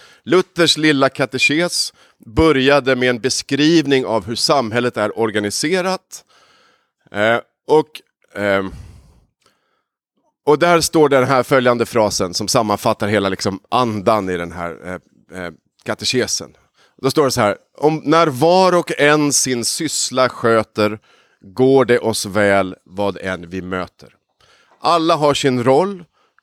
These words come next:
kungen har sin roll, bönderna har sin roll, män har sin roll, kvinnor har sin roll, adeln har sin pla-, plats. Man talar om de tre kronorna liksom, de tre, som tre regementen där vi har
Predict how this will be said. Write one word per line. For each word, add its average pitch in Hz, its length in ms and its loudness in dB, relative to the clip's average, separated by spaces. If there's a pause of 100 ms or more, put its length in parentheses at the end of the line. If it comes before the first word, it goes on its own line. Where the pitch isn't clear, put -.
kungen 170 440 2
har 160 100 2
sin 151 340 -2
roll, 147 300 -2 (260)
bönderna 147 460 2
har 139 60 2
sin 139 360 -2
roll, 127 220 -2 (220)
män 151 460 2
har 147 120 2
sin 151 320 0
roll, 143 200 2
kvinnor 131 460 0
har 123 120 2
sin 131 340 -2
roll, 123 260 2
adeln 135 500 2
har 127 120 -4
sin 135 300 -4
pla-, 127 280 -4 (320)
plats. - 480 -4 (360)
Man - 140 -2
talar 160 300 2
om 156 60 2
de 156 140 0
tre 160 560 0
kronorna 160 800 -2
liksom, 95 380 -10
de 104 100 -10
tre, 127 400 -2 (440)
som 135 120 -10
tre 170 420 2
regementen 143 800 0
där 101 100 -4
vi 104 100 -4
har 104 120 -6